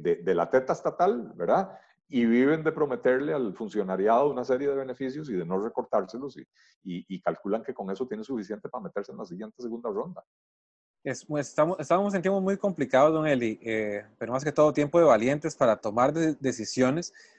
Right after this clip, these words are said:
Speaker 2: ver qué es lo que está haciendo, por dicha, estos, estos espacios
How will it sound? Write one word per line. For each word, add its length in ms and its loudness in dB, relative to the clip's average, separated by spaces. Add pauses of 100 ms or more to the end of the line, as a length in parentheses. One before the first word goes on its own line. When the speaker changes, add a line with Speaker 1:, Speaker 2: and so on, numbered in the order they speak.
(160)
Speaker 2:
ver 360 4
qué 100 2
es 60 6
lo 80 6
que 100 0
está 160 0
haciendo, 420 0
por 180 0
dicha, 340 4
estos, 420 -4
estos 320 0
espacios 560 4